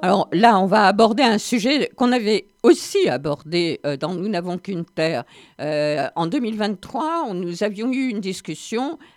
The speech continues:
avec, euh, Olivier Rollinger, euh, qui réclamait une protection des anguilles en voie de disparition. Et on avait, et on avait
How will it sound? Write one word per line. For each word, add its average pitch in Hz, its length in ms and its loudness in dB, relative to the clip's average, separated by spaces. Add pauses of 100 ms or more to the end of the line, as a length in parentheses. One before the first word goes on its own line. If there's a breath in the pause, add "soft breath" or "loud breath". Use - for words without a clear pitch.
avec, 196 540 -6
euh, 151 280 -4
Olivier 190 480 -6
Rollinger, 175 640 -6 (320 loud breath)
euh, 170 80 -4
qui - 160 -12
réclamait 208 440 -4
une 269 120 -2
protection 214 540 -8
des 180 200 -6
anguilles 180 600 -6
en 165 100 -6
voie 170 160 -4
de 208 80 -10
disparition. 170 840 -6 (400 loud breath)
Et 196 360 -4
on 143 140 -8
avait, 143 340 -6
et 160 120 -4
on 143 180 -6
avait 151 680 -8